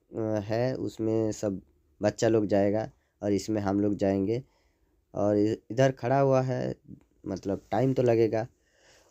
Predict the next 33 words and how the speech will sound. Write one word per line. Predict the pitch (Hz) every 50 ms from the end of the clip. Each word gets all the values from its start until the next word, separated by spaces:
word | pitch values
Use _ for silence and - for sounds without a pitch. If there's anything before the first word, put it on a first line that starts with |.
| _ -
और | - 69 98 101 101 98 - - - -
ये | - 107 107 117 127 139
लोड | 139 131 131 135 135 131
करने | - - 139 135 131
में | 127 135 135
मदद | 123 110 110 110 127 123
कर | - - 131 123
रहा | 110 120 123
है | 113
हमारा | 107 110 113 110 113
ड्राइवर | 101 95 101 101 98 104 113 110 101
जो | 90 104 107
है, | 95 98 98 104 117
मतलब, | 120 110 92 - 117 113 107
ड्राइवर | 98 104 101 107 120
नहीं, | 131 120 120 127
हमारे | 127 107 101 104 110 117 120 123
डांस | 120 107 110 107 107 101 - -
टीम | - 104 101 98
का | - 101
है | 95 92 98 110 139 143 _ _ _ _ _ -
वो | 95 98 104 117 123 135 _ -
और | - - 104 101
राहुल | 98 98 92 101 107 101
भाई, | 98 98 113 131 - -
वो | 104 101
दोनों | 95 101 101 98 101 98
मिलके। | 98 95 90 87 - 104 - _ _ _ _ _ _ _ _ _ _ -
उसके | - 123 - - 127
बाद | 117 120 123 127 131 135 143 147 151 139 -
हम | - 104 107 107 110
लोग | 113 117 117 117 - _ _ _ _ _ _ _ _ _ _ _ _ _ _ _ _ _ _ _ _ _ _ _ _ _ _ _ _ _ -
उस, | - 117 - -